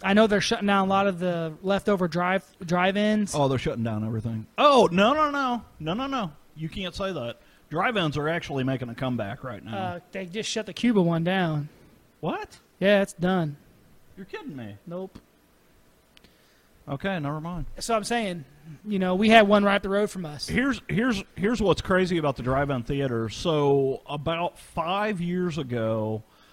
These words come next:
Speaker 2: there was a big, uh,
Speaker 1: Sorry, guys.
Speaker 2: there, there was a big thing going on about trying to upgrade these drive-ins because the drive-in was dying.
Speaker 1: Mm-hmm.
Speaker 2: Um,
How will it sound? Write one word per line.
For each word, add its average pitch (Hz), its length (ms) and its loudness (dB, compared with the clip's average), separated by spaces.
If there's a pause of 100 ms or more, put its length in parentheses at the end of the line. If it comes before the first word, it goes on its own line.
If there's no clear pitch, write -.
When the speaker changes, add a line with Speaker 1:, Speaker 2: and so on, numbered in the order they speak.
(200)
Speaker 2:
there 160 140 4
was 156 160 2
a 147 60 2
big, 165 760 0
uh, 123 460 -6 (200)
Speaker 1:
Sorry, 135 180 -20
guys. - 60 -18
Speaker 2:
there, 165 160 -2 (360)
there 165 100 -2
was 139 80 -2
a 139 60 0
big 180 220 0
thing 190 260 -4
going 147 260 0
on 143 340 -2
about 131 720 -4 (680)
trying 165 400 2
to 151 200 0
upgrade 143 520 -2
these 127 200 -4
drive-ins 147 600 -4
because 139 260 -6
the 135 80 -4
drive-in 139 520 -2
was 117 160 -6
dying. 131 560 -8 (180)
Speaker 1:
Mm-hmm. 185 400 -2
Speaker 2:
Um, 127 540 4